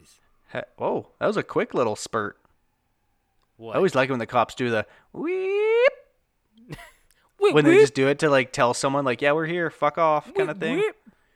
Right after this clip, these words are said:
Speaker 2: Yeah, that's good. Anyway.
Speaker 1: Oh, no, he's still going.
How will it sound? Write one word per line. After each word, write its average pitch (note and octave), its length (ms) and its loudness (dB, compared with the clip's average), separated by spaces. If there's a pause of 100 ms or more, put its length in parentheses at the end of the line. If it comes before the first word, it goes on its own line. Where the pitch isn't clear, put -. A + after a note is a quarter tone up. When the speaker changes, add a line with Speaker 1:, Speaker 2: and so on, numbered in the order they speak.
Speaker 2:
Yeah, G#2 300 -12
that's - 180 -18
good. F#2+ 240 -16 (1600)
Anyway. F#2+ 360 -20 (260)
Speaker 1:
Oh, B2+ 180 -4
no, E3+ 180 -6
he's A3 100 -10
still D#4 160 -12
going. C#4 380 -12